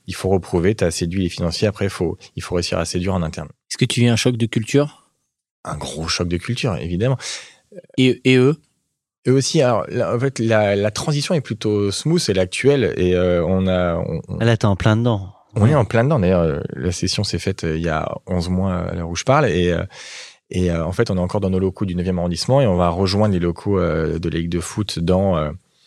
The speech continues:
Speaker 1: dans huit mois maintenant, euh, au printemps prochain. Euh, ils ont racheté un,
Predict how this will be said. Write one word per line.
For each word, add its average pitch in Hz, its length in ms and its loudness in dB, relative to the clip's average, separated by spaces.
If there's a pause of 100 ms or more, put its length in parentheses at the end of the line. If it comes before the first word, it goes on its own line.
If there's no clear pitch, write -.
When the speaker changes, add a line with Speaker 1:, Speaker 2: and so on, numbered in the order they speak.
(360)
Speaker 1:
dans 80 180 0
huit 95 240 0
mois 107 220 2
maintenant, 98 460 0 (120)
euh, 78 600 0
au 82 160 0
printemps 90 480 -2
prochain. - 560 -2 (180)
Euh, 78 340 -4
ils 85 140 -4
ont 82 60 -4
racheté 87 300 -4
un, 87 260 -2